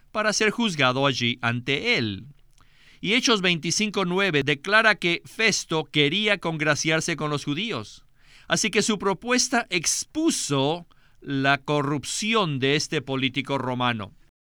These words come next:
Sin embargo, Pablo era muy sabio y percibió la sutileza de la propuesta de Festo.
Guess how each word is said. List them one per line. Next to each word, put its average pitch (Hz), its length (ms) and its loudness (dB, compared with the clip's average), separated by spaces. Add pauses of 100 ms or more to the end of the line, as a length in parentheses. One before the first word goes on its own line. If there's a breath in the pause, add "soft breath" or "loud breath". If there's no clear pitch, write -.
(180 soft breath)
Sin 220 260 0
embargo, 165 440 2 (140)
Pablo 127 340 2
era 120 140 2
muy 139 180 0
sabio 127 600 0 (120)
y 139 120 0
percibió 143 560 0
la 156 100 4
sutileza 139 720 -2
de 131 120 -2
la 113 140 0
propuesta 110 640 -6
de 120 100 -2
Festo. 160 640 -6